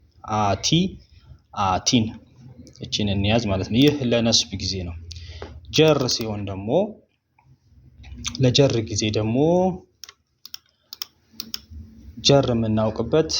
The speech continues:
ነጠላ ሲሆን ከስራና ከስርተይን፣ ኢና ኢን፣ ኢና ኢን ሲሆን፣ ለሁለት ጊዜ ሲሆን አይና አይኒ። ተባዕታዊ ብዙት ሲሆን ኢና ኢነ። አንስታይ ብዙት ሲሆን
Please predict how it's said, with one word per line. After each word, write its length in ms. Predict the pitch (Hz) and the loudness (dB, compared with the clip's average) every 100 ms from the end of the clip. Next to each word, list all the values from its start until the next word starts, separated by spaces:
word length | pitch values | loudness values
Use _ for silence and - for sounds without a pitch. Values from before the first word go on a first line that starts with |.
| - 135 | -4 -2
ነጠላ 360 | 135 - 147 151 | -2 2 4 4
ሲሆን 360 | - 160 196 147 - - - - - | 2 2 2 2 -4 -16 -20 -20 -8
ከስራና 560 | - 135 - 113 110 135 139 | 0 2 2 2 2 2 2
ከስርተይን፣ 580 | 131 120 110 123 95 95 - 147 | 0 0 0 0 0 -2 -6 0
ኢና 360 | 156 151 143 156 175 175 - | 4 4 4 4 2 0 4
ኢን፣ 180 | 156 120 - - _ 135 | 4 4 -2 -14 _ -6
ኢና 280 | 127 123 139 156 113 | -2 0 2 0 2
ኢን 180 | 135 113 | 2 0
ሲሆን፣ 340 | - 95 - 110 - - - _ | -4 -8 -10 -12 -18 -20 -20 _
ለሁለት 400 | 143 147 151 147 | 4 6 6 4
ጊዜ 180 | - 139 139 | 0 -2 0
ሲሆን 260 | 160 170 - - 139 | 0 0 -4 -2 2
አይና 500 | 131 123 120 123 143 185 202 - - _ - | 4 2 2 2 2 2 0 -6 -14 _ -10
አይኒ። 400 | 117 107 107 113 131 120 - - _ _ _ _ - - _ - | -2 0 2 2 2 2 -6 -16 _ _ _ _ -20 -20 _ 0
ተባዕታዊ 500 | 143 143 131 147 147 | 4 6 4 2 0
ብዙት 300 | 147 143 151 | 0 0 0
ሲሆን 240 | - 170 170 - | 2 0 0 0
ኢና 380 | 156 143 131 135 160 180 - - _ _ - | 2 4 6 6 4 2 -2 -16 _ _ -8
ኢነ። 320 | 113 117 113 143 131 - - - - - - - | -2 0 4 4 2 -4 -16 -16 -14 -14 -14 -4
አንስታይ 440 | 131 135 - 123 120 | 0 2 2 0 0
ብዙት 240 | 123 123 | 0 0
ሲሆን 240 | - 147 | 2 2